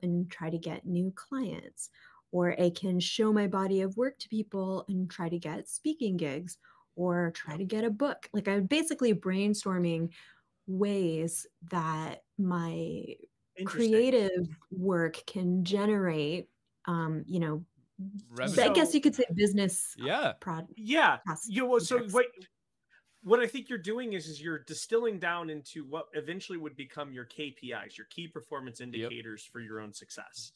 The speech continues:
Speaker 2: There you go, nerd.
Speaker 3: Uh,
Speaker 2: I
Speaker 3: you,
Speaker 2: love
Speaker 3: you know,
Speaker 2: it.
Speaker 3: you're taking these, these, these ideas and, you know, how you're gonna make money. And then you're able to say, "Okay, well,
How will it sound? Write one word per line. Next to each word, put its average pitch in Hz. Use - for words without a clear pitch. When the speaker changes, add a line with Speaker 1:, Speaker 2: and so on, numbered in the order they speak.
Speaker 2:
There 110
you 110
go, 107
nerd. -
Speaker 3:
Uh, 120
Speaker 2:
I -
Speaker 3:
you, 131
Speaker 2:
love -
Speaker 3:
you 147
know, 139
Speaker 2:
it. 131
Speaker 3:
you're 135
taking 165
these, 156
these, 147
these 160
ideas 135
and, 139
you 147
know, 135
how 151
you're 165
gonna 147
make 147
money. 160
And 151
then 170
you're 165
able 170
to 147
say, 156
"Okay, 151
well, 139